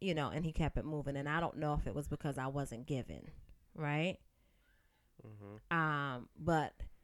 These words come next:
Speaker 1: my question is, do you compliment women in that manner? Or is it okay to compliment another woman in that manner?
Speaker 2: Of what he did to you?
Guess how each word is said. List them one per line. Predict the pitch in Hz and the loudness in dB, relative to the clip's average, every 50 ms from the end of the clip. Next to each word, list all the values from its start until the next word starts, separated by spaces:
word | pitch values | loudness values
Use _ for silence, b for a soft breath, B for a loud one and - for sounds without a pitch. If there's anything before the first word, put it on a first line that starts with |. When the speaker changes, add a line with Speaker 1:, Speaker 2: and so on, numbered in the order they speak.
| _ - - | _ -20 -10
Speaker 1:
my | - - 156 156 | -2 0 0 2
question | - - 233 262 330 - - - 180 175 165 | 4 6 8 8 8 6 4 2 0 0 0
is, | 147 139 135 131 127 135 143 - - - - - - - - - - - - - - - - - - - - - _ _ _ _ _ _ _ - | 0 0 0 -2 -2 -4 -6 -8 -10 -12 -14 -16 -16 -20 -20 -20 -20 -20 -20 -20 -20 -20 -20 -20 -20 -20 -20 -20 _ _ _ _ _ _ _ 2
do | 190 | 4
you | 190 180 180 196 190 | 4 4 4 2 2
compliment | - - - 180 156 - - 180 175 175 170 165 - | 2 2 2 2 2 2 0 0 0 0 0 -2 -2
women | - 151 143 151 151 156 | -2 -2 -2 -2 -2 -4
in | 170 170 170 | -4 -4 -4
that | 170 165 - - | -4 -4 -4 -4
manner? | - 175 180 202 202 208 233 247 - - - - - - - - - - - - - - - - - - - - - - _ _ _ _ _ _ _ _ - _ - | -4 -2 -2 -2 -4 -4 -6 -8 -10 -14 -20 -20 -20 -20 -20 -20 -20 -20 -20 -20 -20 -20 -20 -20 -20 -20 -20 -20 -20 -20 _ _ _ _ _ _ _ _ -20 _ -4
Or | - - 147 - | 2 4 4 6
is | 190 202 202 | 6 4 4
it | 233 226 | 6 6
okay | 220 208 - - - 196 185 | 6 4 4 4 4 4 4
to | 170 - 165 | 2 0 -6
compliment | - - 156 151 - 143 143 143 135 - - - - | -4 -2 -2 -2 0 -2 -2 -2 -4 -4 -6 -4 -2
another | 143 147 143 143 139 139 139 | 0 2 2 2 2 2 2
woman | 139 139 131 131 127 - | 0 0 0 0 -2 -2
in | - 135 131 131 | -2 -4 -4 -2
that | 127 120 - | -4 -4 -6
manner? | - 139 147 - - - - - - b b b b b b b b | -6 -8 -8 -10 -10 -12 -14 -16 -18 b b b b b b b b
Speaker 2:
Of | 113 113 104 101 | -8 -8 -6 -4
what | 110 107 92 | -4 -4 -4
he | 107 104 | -4 -8
did | 104 107 104 98 | -6 -8 -8 -8
to | 110 107 | -8 -8
you? | 101 107 110 131 165 180 | -6 -6 -6 -8 -8 -10